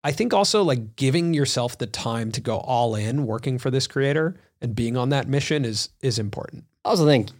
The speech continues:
Speaker 2: you know, for this specific example, it's about what's really important to you. And if, you know, what may be happening is that you had an expectation that you could going in, but now you can't.
Speaker 1: Hmm.
Speaker 2: So really the root of the problem is asking at the beginning.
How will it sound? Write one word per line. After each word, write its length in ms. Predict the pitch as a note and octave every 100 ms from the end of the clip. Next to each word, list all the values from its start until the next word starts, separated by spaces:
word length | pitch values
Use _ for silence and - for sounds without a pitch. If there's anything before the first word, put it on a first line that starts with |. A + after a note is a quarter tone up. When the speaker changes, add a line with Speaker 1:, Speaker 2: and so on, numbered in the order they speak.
| -
Speaker 2:
you 60 |
know, 100 | B2+
for 140 | G2+ B2+
this 160 | D#3
specific 340 | - A#2 A#2 G#2
example, 480 | G#2 G#2+ G#2 F#2+ -
it's 180 | G#2
about 280 | G#2+ G2 F#2
what's 320 | G2+ G2 - - -
really 200 | G#2+ F#2+
important 400 | F2+ G#2 F2+ F#2
to 80 |
you. 260 | F#2+ G2 G2
And 100 | F#2
if, 200 | F#2+ - _ _ _ _ _ _ -
you 80 | A2+
know, 120 | E2 -
what 200 | A2 G#2
may 200 | B2 A#2+
be 80 |
happening 460 | G#2 G#2+ G#2 G#2 G2
is 120 | G2 G2
that 140 | F2+
you 80 | G2
had 100 | G2+
an 80 | F#2+
expectation 640 | F#2 - F2 - G#2 F#2 F#2+
that 120 | -
you 100 | G2
could 320 | - A2+ G2+
going 260 | G2+ F#2 -
in, 360 | G#2 F2+ - _ _ _ _ _
but 80 | G#2
now 80 | F#2
you 140 | F2+
can't. 340 | - F#3+ A2 G2+ _ -
Speaker 1:
Hmm. 160 | A2 G2+
Speaker 2:
So 460 | - A2 F2 F#2 _ _ _ _ -
really 240 | D3 C3
the 120 | A2
root 180 | A2 B2+
of 60 | A2
the 80 |
problem 420 | G2+ A2+ G2 G#2 G2
is 180 | F#2 -
asking 400 | G2 F#2 - E2+
at 80 | G2
the 60 |
beginning. 480 | D#3 - E2+ D2+ -